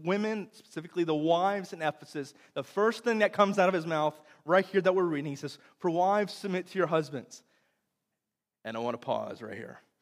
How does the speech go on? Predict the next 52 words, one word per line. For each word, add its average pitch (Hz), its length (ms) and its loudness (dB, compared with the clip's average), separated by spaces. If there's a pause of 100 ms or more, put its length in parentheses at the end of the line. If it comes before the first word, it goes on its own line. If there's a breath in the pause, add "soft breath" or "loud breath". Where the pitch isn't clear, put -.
(360 soft breath)
And - 80 -20
before 113 220 -4
I 127 60 -2
go 131 280 0
any 147 120 -2
further, 123 320 -4
I 117 80 2
wanna 139 240 -4
acknowledge 117 480 -8
this, 110 160 -14
that 117 100 -10
we 131 120 -10
have 139 140 -10
a 139 40 -14
decision 127 360 -12
to 120 60 -8
make 110 180 -10
in 110 60 -14
this 110 140 -20
moment 113 340 -16
as 120 160 -12
we 120 100 -12
read 117 200 -10
this 113 120 -12
passage. - 500 -16 (360)
We 127 80 -14
can 127 120 -10
either 131 220 -4
let 131 140 -4
the 123 80 -18
culture - 560 -8
influence 131 580 -12 (160 soft breath)
what 131 160 -10
we 156 80 -2
think 160 240 -12
about 147 260 -4
marriage, 135 300 -6
or 143 80 -4
we 165 80 -2
can 156 160 -10
look 151 160 -6
at 156 80 -6
this 143 160 -6
and 160 100 -10
say, 120 360 -12 (560)
"God, 147 160 -10
you 156 80 -14
actually 180 300 -12
know 131 220 -8
what 127 160 -6
is 110 120 -12
best." - 400 -14